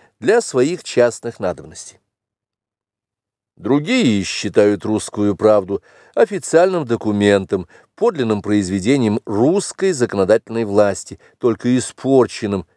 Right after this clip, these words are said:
переписчиками, вследствие чего явилось множество разных списков правды,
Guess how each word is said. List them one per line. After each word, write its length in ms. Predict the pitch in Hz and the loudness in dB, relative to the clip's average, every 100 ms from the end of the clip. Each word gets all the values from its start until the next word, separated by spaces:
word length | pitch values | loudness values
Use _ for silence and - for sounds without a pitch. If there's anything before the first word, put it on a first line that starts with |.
| - | -10
переписчиками, 1000 | 98 95 - 202 190 - - 175 165 - - _ | -6 -6 -6 -6 -6 -8 -2 0 0 -4 -20 _
вследствие 680 | - - 220 226 - 117 107 | -18 0 2 2 0 -6 -6
чего 320 | - 120 151 | -6 0 2
явилось 440 | 123 110 110 98 110 | 2 4 2 0 -2
множество 540 | 165 220 143 - 113 | 2 2 0 0 2
разных 440 | 117 120 98 113 | 4 2 -2 -8
списков 680 | - - 120 95 - 95 - | -8 -10 -8 -8 -8 -10 -8
правды, 460 | - 104 98 85 | 0 2 2 -2